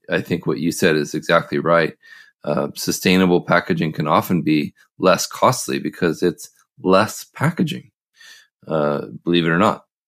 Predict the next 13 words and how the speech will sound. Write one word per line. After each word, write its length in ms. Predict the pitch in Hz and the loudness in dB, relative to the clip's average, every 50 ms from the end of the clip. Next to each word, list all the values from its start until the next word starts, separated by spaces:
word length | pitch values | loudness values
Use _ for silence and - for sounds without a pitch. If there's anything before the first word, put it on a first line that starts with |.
| _ _ | _ _
and 340 | - 76 80 78 76 73 - | -6 -4 -2 -2 -2 -4 -6
a 220 | - 58 76 78 | -6 -4 -2 -2
more 220 | 78 90 92 92 87 | 0 2 4 4 2
efficient 680 | 80 - - - 101 92 - - 95 90 80 - - _ _ _ _ _ | 2 0 -2 0 0 0 0 0 -2 -2 -2 -4 -10 _ _ _ _ _
use 460 | - 87 92 95 92 90 - - - | -4 0 2 4 4 2 0 0 0
of, 220 | 90 85 82 - - | 0 0 0 0 -2
say, 320 | - 98 85 80 80 80 | 0 2 2 4 4 2
a 80 | 76 73 | 0 -2
cutting 380 | - - 104 95 87 87 87 | -2 0 2 2 2 2 0
die, 440 | 85 82 73 73 71 67 60 - - _ _ - - - _ _ - - | 0 0 -2 -2 -2 -6 -8 -10 -14 _ _ -20 -20 -20 _ _ -10 -8
uh, 300 | 78 78 78 76 76 73 | -6 -4 -2 -2 -2 -2
or 280 | - 58 76 78 78 73 | -2 -2 0 0 0 0
so, 220 | - - 101 | -2 -4 -8